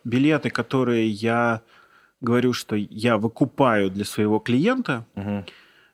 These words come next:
Speaker 1: а, я смогу ему потом за них заплатить. Я должен дать ему банковскую гарантию.
Speaker 2: Да.
Speaker 1: Банковская гарантия в целом выдается раз в месяц, поэтому если я собираюсь месяц продавать билеты, я должен на своем счету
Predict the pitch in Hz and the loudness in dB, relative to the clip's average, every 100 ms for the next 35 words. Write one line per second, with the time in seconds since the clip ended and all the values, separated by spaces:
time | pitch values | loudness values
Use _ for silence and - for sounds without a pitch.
0 | - 117 110 117 160 - 135 143 175 139 | -8 -6 -4 0 0 2 0 4 4 2
1 | 120 117 143 113 127 107 110 110 110 - | 0 0 2 2 2 0 -2 0 -2 -4
2 | - - _ _ _ - 107 190 170 131 | -12 -16 _ _ _ -6 0 2 2 0
3 | 123 156 127 113 123 139 117 - 113 107 | 0 0 2 2 2 0 -6 -6 -4 0
4 | 107 98 92 - - 113 95 90 - - | 0 -2 -6 -10 -16 -10 -8 -8 -10 -18
5 | - 147 185 156 139 180 226 185 147 - | -2 0 0 0 2 2 2 0 -2 0
6 | 165 160 131 131 143 - 127 127 160 233 | 2 2 2 2 0 0 -2 -2 0 0
7 | 262 - - - - - - 135 165 151 | 0 -4 -8 -16 -20 -20 -6 -2 0 2
8 | 160 - 151 - 139 156 156 139 - 139 | 0 0 -4 -4 -4 -2 -2 -4 -2 0
9 | 175 - 113 - 110 120 117 107 131 226 | 0 -2 -6 -6 -4 -2 -2 -2 -4 -4
10 | 269 139 113 _ _ _ - - - 123 | -6 -10 -14 _ _ _ -20 -12 -6 -2
11 | 175 160 139 151 - 147 160 135 - 147 | -2 0 0 -2 -2 -2 0 -2 -4 -6
12 | - 247 254 | -4 -4 -4